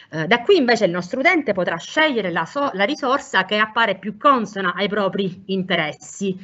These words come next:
salvando tra i preferiti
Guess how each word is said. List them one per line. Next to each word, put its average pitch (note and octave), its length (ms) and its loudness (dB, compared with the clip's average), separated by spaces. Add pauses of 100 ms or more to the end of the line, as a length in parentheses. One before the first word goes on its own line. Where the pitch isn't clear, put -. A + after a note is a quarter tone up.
(360)
salvando G3+ 840 2
tra G3 360 0
i F3 100 -14
preferiti A3+ 760 -8